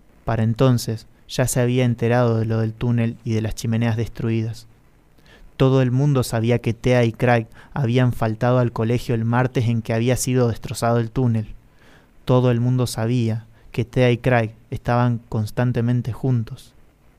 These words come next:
Ted temía por la vida de su hija. La policía no pudo acusar de la muerte de Craig a ninguno de los miembros de la pandilla, y tampoco podían juzgar por asesinato u homicidio a todo un grupo. La investigación se cerró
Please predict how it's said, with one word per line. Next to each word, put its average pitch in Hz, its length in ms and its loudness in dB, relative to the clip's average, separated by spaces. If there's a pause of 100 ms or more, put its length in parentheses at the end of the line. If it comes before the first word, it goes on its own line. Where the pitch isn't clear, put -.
(600)
Ted 131 260 4 (400)
temía 117 460 0
por 113 160 -4
la 110 120 0
vida 113 220 2
de 113 80 0
su - 200 -6
hija. - 320 -6 (300)
La 127 140 2
policía 127 580 4
no 139 140 2
pudo 151 320 2
acusar 123 400 0
de 120 120 2
la 113 100 0
muerte 120 380 0
de 110 120 0
Craig 123 320 0
a 120 80 -2
ninguno 117 400 0
de 123 80 0
los 110 140 -4
miembros 123 320 0
de 113 80 0
la 110 140 -4
pandilla, 117 500 -2 (440)
y 120 120 -6
tampoco 123 480 0
podían 123 320 0
juzgar 120 400 -2
por 123 140 0
asesinato 123 720 -2
u 113 200 -4
homicidio 117 640 -2
a 110 60 -2
todo 120 260 -2
un 117 100 -2
grupo. 120 380 -4 (1500)
La 113 80 0
investigación 117 580 -2
se 135 140 0
cerró 123 420 0